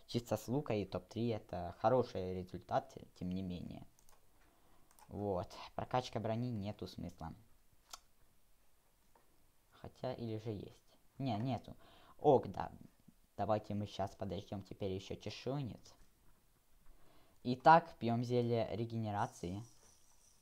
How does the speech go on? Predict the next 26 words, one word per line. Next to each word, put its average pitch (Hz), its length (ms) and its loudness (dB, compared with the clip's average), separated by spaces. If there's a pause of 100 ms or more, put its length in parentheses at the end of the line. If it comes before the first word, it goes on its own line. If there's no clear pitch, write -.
(640)
А, 98 240 -2
отбегаем. 110 580 -2 (600)
Кидаем. 104 520 0 (600)
Кидаем. 101 520 0 (840)
Ага, 101 400 0
и - 80 -2
на 120 100 2
меня 123 300 2
это 95 160 -2
даже 98 240 0
сработало. 98 440 -2
А, 165 540 12
это 180 140 6
я 180 120 10
бью 170 280 8
по, - 160 8 (180)
я 165 120 12
по 196 120 12
привычке 202 540 6
начинаю 170 500 8
их 165 160 6
бить, 143 320 2
понимаете, 107 640 0
в - 80 -6
чем 117 200 2
дело? 95 320 0